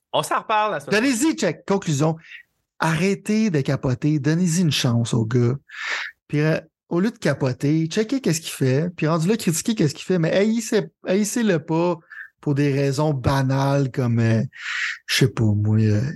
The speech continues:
Speaker 2: il, j'ai un commentaire qui a écrit que j'ai trouvé qui était, genre, offusquant. Come on.
Speaker 1: Sylvain, Sylvain, Sylvain, on est dans une société de polarisation, tu comprends ?
Speaker 2: Ouais, je
Speaker 1: Le
Speaker 2: sais,
Speaker 1: monde se
Speaker 2: ouais.
Speaker 1: sent obligé de prendre un bord ou l'autre, mais on est là pour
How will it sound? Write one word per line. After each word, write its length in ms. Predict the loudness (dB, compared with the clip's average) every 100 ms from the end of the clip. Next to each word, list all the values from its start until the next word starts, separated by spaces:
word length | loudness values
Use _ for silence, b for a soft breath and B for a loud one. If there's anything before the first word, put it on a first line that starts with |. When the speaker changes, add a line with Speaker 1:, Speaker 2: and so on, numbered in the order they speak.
| 0
Speaker 2:
il, 220 | 2 2 -2 B B B B
j'ai 280 | -2 2 2
un 80 | 0
commentaire 640 | 0 2 2 2 2 2
qui 120 | 0
a 40 | -2
écrit 340 | -2 -2 0
que 140 | 4
j'ai 160 | 4 2
trouvé 380 | 0 2 4 4
qui 160 | 0
était, 280 | -4 0 0
genre, 220 | 2 0 2
offusquant. 880 | 0 0 -2 -2 2 4 4 2 -4 _ B B B B B B B B _ -2
Come 160 | 0 0
on. 100 | -4
Speaker 1:
Sylvain, 480 | -6 -2 0 0 -2
Sylvain, 500 | -6 -4 0 2 0
Sylvain, 540 | -4 -4 0 2 0
on 20 | 0
est 60 |
dans 140 | -2 -2
une 140 | 0
société 480 | 0 2 2 2 0
de 60 | 0
polarisation, 1200 | 0 2 2 0 -2 0 0 0 -2 2 2 0 -4
tu 80 |
comprends ? 180 | -4 0
Speaker 2:
Ouais, 140 | 2 2
je 60 |
Speaker 1:
Le 40 | 0
Speaker 2:
sais, 60 |
Speaker 1:
monde 200 | 0 0
se 40 | -2
Speaker 2:
ouais. 40 |
Speaker 1:
sent 300 | -2 0 0 0
obligé 520 | 0 0 0 0 0
de 60 | -2
prendre 260 | 0 0
un 100 | 0
bord 320 | 0 0 0 0
ou 60 |
l'autre, 280 | 0 0 -2 B B
mais 100 | -2
on 160 | 0 0
est 120 | 0
là 160 | 0 -2
pour 240 | -4